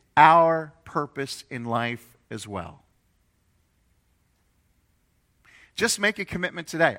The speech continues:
I'm gonna challenge you right now. Grab a piece of paper. Go ahead, right now. Find a piece of paper. Maybe you have something in your purse. Maybe you can grab one of those cards in front of you.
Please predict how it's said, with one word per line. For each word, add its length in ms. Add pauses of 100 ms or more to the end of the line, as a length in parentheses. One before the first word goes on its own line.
I'm 100
gonna 120
challenge 340
you 80
right 180
now. 260 (380)
Grab 240
a 60
piece 240
of 80
paper. 400 (400)
Go 100
ahead, 240
right 180
now. 200 (360)
Find 220
a 20
piece 200
of 80
paper. 340 (300)
Maybe 220
you 60
have 140
something 300
in 80
your 80
purse. 500 (380)
Maybe 180
you 40
can 60
grab 240
one 120
of 60
those 180
cards 360
in 100
front 200
of 80
you. 180